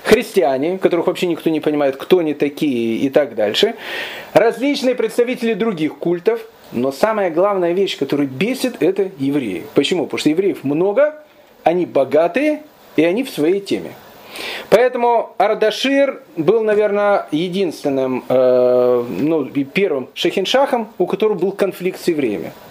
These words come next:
С его, у его потомков будет потом всё нормально, и все там помирятся и так дальше. Но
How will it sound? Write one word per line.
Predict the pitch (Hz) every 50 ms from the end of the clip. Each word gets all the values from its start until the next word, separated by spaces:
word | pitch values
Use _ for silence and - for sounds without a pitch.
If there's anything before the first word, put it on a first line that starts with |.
| - - - - - -
С | - -
его, | 202 226 226
у | 196 202 202 202 202 214
его | 214 202 226
потомков | 214 - 214 208 254 247 226 - 190 156
будет | 147 180 196 185
потом | - - 165 156
всё | - - 175
нормально, | 165 160 160 175 190 220 226 220 214 208 202 - - - - - -
и | 139 135 135 131
все | 135 - - 165 147 -
там | - 123 123
помирятся | - 160 165 202 247 233 214 - - 151
и | 139
так | - 165 156 156
дальше. | 156 135 113 - - 139
Но | 160 233 285 277 214 - - -